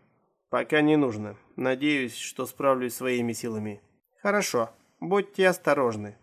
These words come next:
«Как и всегда, Альфред». «Вот это меня и тревожит», вздохнул Дворецкий, прерывая связь. Машина, которую преследовал Брюс,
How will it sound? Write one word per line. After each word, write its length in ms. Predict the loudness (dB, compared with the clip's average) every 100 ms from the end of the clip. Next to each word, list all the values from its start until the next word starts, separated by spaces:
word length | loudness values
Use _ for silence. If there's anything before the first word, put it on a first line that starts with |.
| _ _ -2
«Как 300 | 0 0 -2
и 60 |
всегда, 600 | -2 -2 0 4 4 4
Альфред». 360 | 0 -6 -12 -14 _ _ -6
«Вот 380 | 0 2 2 0
это 300 | 0 2 4
меня 420 | 4 6 4 2
и 20 |
тревожит», 600 | 0 -2 0 0 -2 -14 _ _ _ -10
вздохнул 520 | -6 -6 -2 -2 0
Дворецкий, 880 | 0 -2 -2 -6 -8 -12 -12 -12 _ _ _
прерывая 600 | -2 2 2 0 -8 -8 -8
связь. 560 | -8 -12 -18 -20 -20 _ _ _ _ _ _ _ _ -4
Машина, 640 | 2 2 2 2 6 4
которую 680 | 6 4 6 6 8 6 4
преследовал 680 | 0 -4 -2 0 0 0 2
Брюс, 480 | 4 4 2 -8